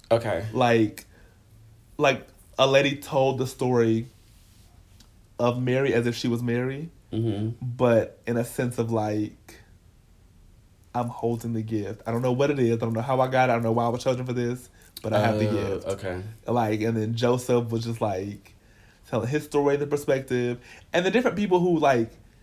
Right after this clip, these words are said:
Speaker 2: different people who were a part of the life of Jesus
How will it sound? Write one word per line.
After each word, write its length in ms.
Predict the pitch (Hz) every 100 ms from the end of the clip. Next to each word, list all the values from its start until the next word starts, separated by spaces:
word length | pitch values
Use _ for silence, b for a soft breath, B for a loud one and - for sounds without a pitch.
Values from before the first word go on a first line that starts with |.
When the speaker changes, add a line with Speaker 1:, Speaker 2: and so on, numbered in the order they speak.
| b b b _ 135
Speaker 2:
different 240 | 170 190
people 200 | 190 156
who 500 | 156 160 143 123 117 - _ _ - - - _ - -
were 220 | 135 139
a 80 | 113
part 540 | - - 151 135 131 -
of 160 | 123
the 100 | 117
life 360 | 113 117 113 117
of 120 | 104
Jesus 640 | 110 107 107 - 92 -